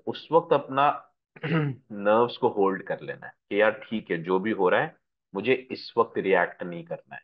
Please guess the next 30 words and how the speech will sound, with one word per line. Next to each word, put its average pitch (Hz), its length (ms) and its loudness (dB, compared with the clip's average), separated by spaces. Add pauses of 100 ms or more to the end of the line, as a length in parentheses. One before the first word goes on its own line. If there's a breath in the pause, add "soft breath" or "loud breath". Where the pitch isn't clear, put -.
ये 113 100 -8
सबसे - 380 -14
मुश्किल 113 300 -6
काम 76 260 -6
है 73 60 -18
दुनिया - 220 -20
में। - 160 -20 (460)
कितने 123 220 -4
लोग 127 180 0
इस 92 80 -2
बात 85 240 -2
से 90 60 -2
agree 78 260 -8
करते - 220 -16
हैं, - 800 -10
right? 196 220 -8 (260)
कि 120 100 2
मैं 127 320 2
आज 123 460 6 (120)
result 107 640 4
नहीं 113 480 0
लाऊं 123 360 2 (760)
तो 110 100 -2
मुझे 110 580 2
medal 104 380 2
नहीं 113 260 -2
मिलेगा, 90 340 0
ऐसा 87 280 -2
नहीं 82 320 -8
है 73 80 -20